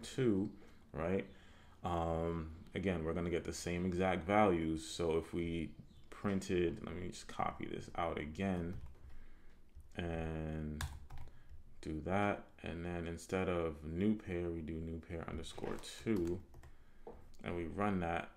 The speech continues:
You see that we got seventy-two one four, seventy-two one four again. And these are two te-,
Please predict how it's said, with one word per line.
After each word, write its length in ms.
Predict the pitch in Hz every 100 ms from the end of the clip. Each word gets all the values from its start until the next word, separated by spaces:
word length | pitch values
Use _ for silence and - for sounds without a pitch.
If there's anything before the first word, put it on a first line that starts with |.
| - - - - - - - - - - - -
You 80 | 101
see 200 | - 107
that 320 | 92 85 - -
we 100 | 101
got 260 | 98 90
seventy-two 600 | - 107 101 98 95 98
one 240 | 87 82 78
four, 320 | - 117 110
seventy-two 480 | - 85 80 78 82
one 180 | 82 78
four 260 | 95 90
again. 420 | 80 78 90 80 73 - - - -
And 180 | 85
these 160 | 101 98
are 140 | 87
two 400 | - - 123 120 110
te-, 160 | 113